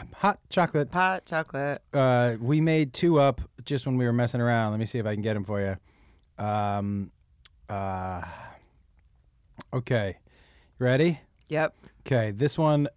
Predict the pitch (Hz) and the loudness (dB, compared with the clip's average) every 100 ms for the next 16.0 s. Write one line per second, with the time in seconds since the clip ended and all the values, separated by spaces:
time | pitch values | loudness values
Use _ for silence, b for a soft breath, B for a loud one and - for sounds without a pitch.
0 | - 131 123 117 131 120 113 113 110 107 | -2 0 0 -2 0 2 4 2 0 -6
1 | 110 120 120 117 117 117 - - 196 175 | -4 -2 0 2 0 -2 -6 0 2 4
2 | 175 143 104 90 _ _ b b b b | 6 4 2 -4 _ _ b b b b
3 | b b _ _ - _ - - - - | b b _ _ -20 _ -12 -8 -6 -4
4 | 139 143 143 127 139 139 127 123 - 131 | -2 0 0 2 0 2 2 0 -4 -6
5 | _ - 123 110 107 92 - 127 135 127 | _ -12 -6 -4 -4 -6 -4 -2 0 -2
6 | 131 131 139 127 135 - - b b b | -2 -2 -2 0 -2 -2 -12 b b b
7 | b b _ _ _ - _ _ _ _ | b b _ _ _ -20 _ _ _ _
8 | _ _ _ _ _ _ - 120 120 131 | _ _ _ _ _ _ -12 -6 -4 -2
9 | 123 117 113 110 107 107 107 107 104 104 | 0 0 -2 -2 -2 -4 -4 -4 -4 -6
10 | 101 98 95 95 92 92 92 113 123 170 | -6 -6 -6 -8 -8 -10 -10 -8 -2 2
11 | 170 165 160 123 107 101 - 117 - 110 | 4 4 2 2 2 0 -4 -8 -6 -2
12 | 113 - 135 131 139 131 110 127 135 139 | -2 0 0 4 2 2 0 2 4 2
13 | 120 127 120 123 120 117 113 - 123 127 | 2 0 2 2 4 2 0 -2 0 0
14 | 123 120 117 110 104 - 123 117 - 117 | 0 2 0 0 -4 -2 0 -2 -4 -6
15 | 113 98 101 107 110 - 110 82 - | -4 -4 -6 -4 -4 -6 -8 -8 -12